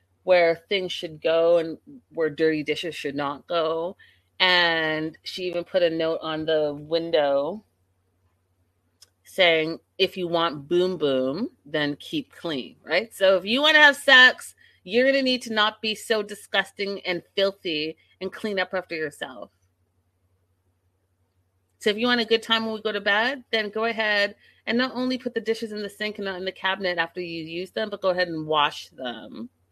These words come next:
And so she asked him, you know, "What are you gonna do? Like, what are you gonna clean this room?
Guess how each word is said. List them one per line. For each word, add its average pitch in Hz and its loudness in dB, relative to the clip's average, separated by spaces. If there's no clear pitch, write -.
And 202 0
so 190 6
she 247 -2
asked 220 6
him, 185 0
you 185 -2
know, 170 0
"What 185 4
are - 2
you 254 0
gonna 233 -4
do? 208 0
Like, 170 0
what 190 0
are - -6
you 208 -4
gonna 202 -4
clean 175 -8
this 165 -6
room? 156 -6